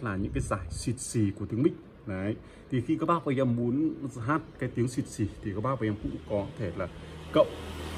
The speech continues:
Đấy, là tăng cái độ xịt xì, còn giảm xuống trừ,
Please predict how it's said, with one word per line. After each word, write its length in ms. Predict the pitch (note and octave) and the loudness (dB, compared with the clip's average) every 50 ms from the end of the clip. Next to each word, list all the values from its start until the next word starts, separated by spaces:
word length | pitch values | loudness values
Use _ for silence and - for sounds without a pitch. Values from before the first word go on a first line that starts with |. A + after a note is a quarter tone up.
| - - - - - - - - - - - - - - - | -6 -6 -6 -6 -6 -6 -6 -8 -8 -8 -8 -8 -8 -4 -4
Đấy, 260 | G#2 F#2 F#2+ G2+ A2 - - - - - - - - - - - | -2 0 0 -2 -2 -4 -6 -10 -12 -14 -14 -14 -14 -10 -2 2
là 140 | G#2+ G2+ F#2+ | 2 2 4
tăng 280 | - - B2 B2 A#2+ | 4 4 4 4 4
cái 80 | G#2+ B2+ | 4 2
độ 120 | C3 C#3+ | 2 0
xịt 160 | - - G#2+ - | 0 -2 -6 -4
xì, 200 | - - A2+ G2 E2+ - - - - | 0 2 2 2 2 -2 -8 -4 -2
còn 220 | G#2 F#2+ F2+ F2 | 0 0 0 0
giảm 180 | E2+ G2+ G2 - - - | 0 0 0 -2 -2 -6
xuống 140 | - A2 G#2+ G#2 - | -6 -4 -4 -2 2
trừ, 180 | - C3 G#2+ | 4 4 4